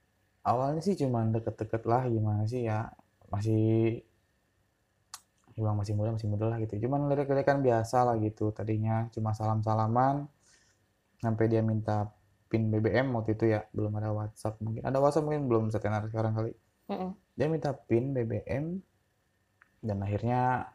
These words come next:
Speaker 1: kita chattingan lah di situ.
Speaker 2: Mm.
Speaker 1: Sering chattingan, sering apa, sering deket. Padahal ya kita masing-masing tahu gua punya pasangan dan dia punya pasangan juga gitu.
Speaker 2: Bentar,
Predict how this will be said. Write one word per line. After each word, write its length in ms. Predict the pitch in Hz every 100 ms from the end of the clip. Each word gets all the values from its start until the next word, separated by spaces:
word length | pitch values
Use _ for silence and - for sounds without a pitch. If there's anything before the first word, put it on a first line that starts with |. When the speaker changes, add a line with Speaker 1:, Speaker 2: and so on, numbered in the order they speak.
| -
Speaker 1:
kita 560 | 107 110 110 107 - - _ _ _ _ _ _ _ _ _ -
chattingan 400 | 107 - 113 113
lah 160 | 98
di 80 | 104
situ. 240 | - - 98 - _
Speaker 2:
Mm. 320 | 214 202 185 180 _ _ _ - _ -
Speaker 1:
Sering 100 | 113
chattingan, 460 | 107 107 120 127 135 143
sering 240 | 120 113
apa, 560 | 107 104 131 139 147 147
sering 320 | - 110 107
deket. 480 | 107 - 135 143 143 - _ _ _ _ _ _ _ _ _ _
Padahal 400 | - 113 120 131
ya 80 | 113
kita 160 | 113 123
masing-masing 400 | 110 110 107 120
tahu 320 | 113 113 117 - _
gua 560 | 107 113 110 107 110 110 _ _
punya 240 | _ 110 104
pasangan 480 | 104 107 120 131 131
dan 160 | 110
dia 400 | 107 123 131 123 - _ _ _ _
punya 240 | - 110
pasangan 400 | 107 117 117 113
juga 240 | 117 139 117
gitu. 160 | 113 104 - - - _ -
Speaker 2:
Bentar, 400 | 214 202 202 196